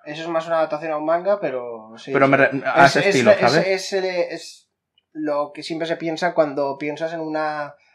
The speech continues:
Speaker 1: adaptación mala, ¿no? Eh,
Speaker 2: Dragon
Speaker 1: te viene
Speaker 2: Ball.
Speaker 1: directamente Dragon Ball Evolution.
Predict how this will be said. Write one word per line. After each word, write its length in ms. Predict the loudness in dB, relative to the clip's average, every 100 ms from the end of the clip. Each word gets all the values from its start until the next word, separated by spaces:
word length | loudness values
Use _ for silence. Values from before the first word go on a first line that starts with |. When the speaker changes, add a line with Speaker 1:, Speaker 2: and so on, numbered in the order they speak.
| _
Speaker 1:
adaptación 560 | -2 -2 -4 -2 -4 0
mala, 340 | 0 0 0
¿no? 280 | 0 0 0
Eh, 180 | 4 8
Speaker 2:
Dragon 220 | 10 12
Speaker 1:
te 40 | 10
viene 180 | 10 8
Speaker 2:
Ball. 80 | 8
Speaker 1:
directamente 460 | 6 4 2 2
Dragon 240 | 2 4 2
Ball 120 | -4
Evolution. 480 | -6 -6 -6 -12